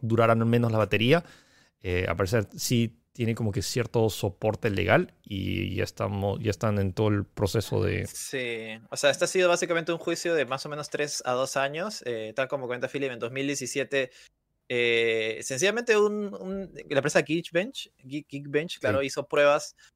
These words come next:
Speaker 2: las cuales, eh, probaba un iPhone antiguo que había salido de, en ese momento, el iPhone seis en ese momento, con un iPhone, con el mismo iPhone, pero con una batería cambiada y renovada. Y se dio cuenta que la batería renovada rendía más que el,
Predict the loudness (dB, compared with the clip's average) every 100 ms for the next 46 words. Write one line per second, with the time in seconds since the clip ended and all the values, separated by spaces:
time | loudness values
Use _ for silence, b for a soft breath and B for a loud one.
0 | _ -6 -6 2 4 4 2 -4 -6 -4
1 | -2 -2 -4 4 8 10 10 10 10 6
2 | 0 _ -2 4 4 4 2 -2 0 -2
3 | 0 0 2 2 0 -2 0 0 0 0
4 | 2 2 -2 -6 -8 -6 -6 -6 -8 -6
5 | 2 2 2 -2 0 -2 -8 -10 -10 -10
6 | -12 b b b b -2 0 0 2 2
7 | 4 2 6 6 6 6 6 6 4 0
8 | 4 6 6 2 2 4 4 4 2 4
9 | 4 6 6 4 0 2 2 2 _ _
10 | -2 0 2 2 2 2 2 2 0 2
11 | 4 4 6 6 6 6 2 2 2 2
12 | 0 -2 -6 -6 -6 -12